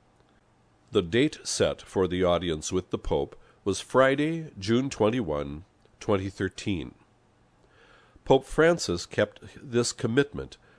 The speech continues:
made by his predecessor. Of course, I also came to Rome from Washington. It was my first meeting with the new pope,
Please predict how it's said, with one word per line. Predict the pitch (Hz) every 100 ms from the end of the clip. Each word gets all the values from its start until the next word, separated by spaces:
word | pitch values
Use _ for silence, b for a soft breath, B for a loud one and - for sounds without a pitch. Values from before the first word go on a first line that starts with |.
| b
made | 101 117 131 113
by | 110
his | 104 98
predecessor. | - 110 101 - 80 73 - - _ _ _ _ _ _ b b b b b
Of | 107 104
course, | - 113 - -
I | 117 110
also | 131 147 147 98 80
came | - 76
to | - 135
Rome | 104 80 78
from | - 95
Washington. | 101 117 - 82 - 62 - B B B
It | 104
was | 107 98
my | 95
first | - - 165 -
meeting | 113 113 95 76
with | 73
the | -
new | 76 76
pope, | - 82 67